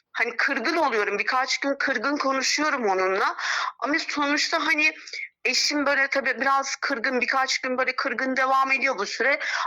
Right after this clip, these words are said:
ama ondan sonra, hani, bir şekilde, yani, böyle şey yapıyor, hani, benim gönlümü alıyor diyeyim, hani, yapmayacağım, etmeyeceğim, bilmem ne,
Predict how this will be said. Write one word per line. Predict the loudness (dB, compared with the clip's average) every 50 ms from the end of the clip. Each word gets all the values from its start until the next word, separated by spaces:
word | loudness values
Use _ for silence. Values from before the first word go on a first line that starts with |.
| -2 -2
ama | -2 0 2 2 2 2
ondan | 2 2 2 2 0
sonra, | 0 0 0 2 2 4
hani, | 2 2 2 0 0
bir | 0
şekilde, | 0 2 2 0 0 0 -2 0 2 2 4 2 2 0 -4 _ -20 -20 _ _ 0
yani, | 0 0 2 2
böyle | 0 0 0 0
şey | 0 2 2 2
yapıyor, | 2 0 0 -2 0 2 2 2 0 -2 -8 _ _ _ _ _ _ _ _
hani, | -2 -2 0 -2 -4 -6 _ _ _ _ _ _ _ _ -18 -8 -4 0
benim | 0 0 0 0 2
gönlümü | 2 2 2 2 0 0 2 2
alıyor | 2 2 2 0 0 0 0
diyeyim, | 0 0 0 0
hani, | 0 0 2
yapmayacağım, | 2 2 0 0 -2 -4 -4 -2 0 0 0 0 0
etmeyeceğim, | -2 -2 -2 -2 -4 -2 0 0 0 0 0 0 0 -2 -2 -2
bilmem | 0 0 2 2 2 2 2 2 2
ne, | 0 0